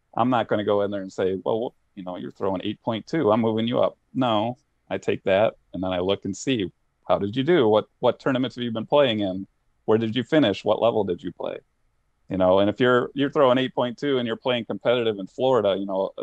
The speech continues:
like, you know, depending what part of the country you're in, you know, if you're in Florida or Ohio, you're probably playing against good competition, right? And if you're playing competitive and finishing seventh,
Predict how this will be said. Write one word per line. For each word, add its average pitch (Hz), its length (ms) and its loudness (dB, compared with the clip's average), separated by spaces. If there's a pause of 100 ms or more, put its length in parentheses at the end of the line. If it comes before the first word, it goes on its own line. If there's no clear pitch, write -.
like, 90 120 -10 (540)
you - 80 -12
know, 95 300 -8
depending 113 320 -6
what 104 160 -4
part 101 140 0
of 92 60 -2
the 92 60 -4
country - 400 -10
you're 90 140 -10
in, 87 260 -12 (600)
you - 80 -12
know, 87 100 -6
if - 100 -8
you're 127 80 0
in 107 80 -4
Florida 107 400 4
or 92 160 4
Ohio, 95 540 2 (340)
you're - 160 -10
probably 104 320 2
playing 92 280 -4
against 90 280 -14
good - 180 -12
competition, 90 580 -12
right? 92 280 -10
And 101 120 -6
if 98 100 -8
you're 120 100 -4
playing 123 260 -4
competitive 113 460 0
and 92 100 -12
finishing 101 380 -6
seventh, 98 460 -4